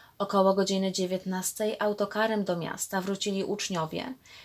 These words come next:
których rodzice nie zabrali z Kazimierza autami. Na wielu z nich również czekała tragiczna informacja. W tym samym czasie milicja przesłuchiwała nauczycielki.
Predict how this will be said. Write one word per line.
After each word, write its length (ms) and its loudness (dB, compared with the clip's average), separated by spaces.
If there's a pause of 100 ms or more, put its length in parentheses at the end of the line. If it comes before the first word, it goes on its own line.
których 320 2
rodzice 500 2
nie 180 4
zabrali 460 2
z 100 -2
Kazimierza 600 0
autami. 560 0 (800)
Na 120 2
wielu 260 4
z 80 0
nich 260 0
również 500 6
czekała 440 4
tragiczna 540 -2
informacja. 840 -2 (720)
W 100 -16
tym 180 0
samym 360 4
czasie 400 2
milicja 480 2
przesłuchiwała 800 0
nauczycielki. 920 -4